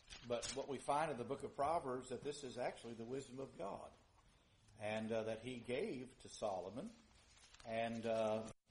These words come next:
and so don't ever treat it that way. Some men look at it that way because of what, because of how, how Solomon wound up in the end and so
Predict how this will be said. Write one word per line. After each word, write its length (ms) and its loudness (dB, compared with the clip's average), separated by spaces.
and 160 -2
so 320 4
don't 160 2
ever 180 0
treat 300 -2
it 120 0
that 200 4
way. 200 4
Some 300 4
men 220 2
look 180 0
at 60 4
it 100 0
that 100 2
way 60 0
because 320 -2
of 60 -2
what, 240 -2
because 320 -2
of 140 -6
how, 260 4
how 120 6
Solomon 520 4
wound 260 2
up 160 0
in 100 -4
the 280 0
end 180 0
and 140 -4
so 260 -4